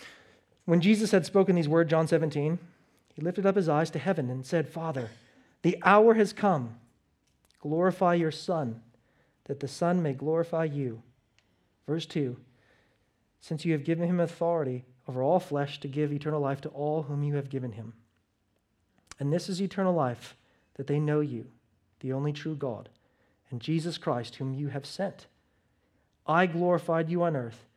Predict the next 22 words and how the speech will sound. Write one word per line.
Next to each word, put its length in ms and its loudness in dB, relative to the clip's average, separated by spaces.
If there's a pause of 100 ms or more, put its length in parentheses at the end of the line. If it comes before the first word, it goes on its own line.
(300)
having 260 4
accomplished 600 2
the 80 2
work 480 -2
that 120 -8
you 160 -4
gave 280 -2
me 100 -4
to 100 -8
do. 300 -8 (720)
And 220 -4
now, 420 2 (160)
Father, 560 -4 (540)
glorify 640 2
me 280 0
in 120 0
your 180 -4
own 300 0
presence 640 -10 (100)
with 100 -14
the 100 -6
glory 520 0